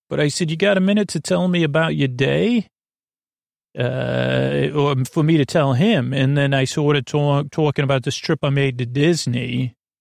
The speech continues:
And he said, "Oh, you went to Disney, huh?"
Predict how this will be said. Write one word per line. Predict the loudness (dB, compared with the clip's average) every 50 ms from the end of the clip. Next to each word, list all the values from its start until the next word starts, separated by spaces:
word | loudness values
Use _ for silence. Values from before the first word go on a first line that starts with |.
| _ _ _ -6
And | -2 -2
he | -2 -2
said, | -2 -2 -2 0 0
"Oh, | 0 0 0 0 -2 -2
you | -2 -4 -2
went | -2 0 -2 -2 -2
to | -6 -6
Disney, | -2 0 0 0 0 -2 -2 -2 -2
huh?" | -2 0 0 0 -2 -2 -2 -4 -6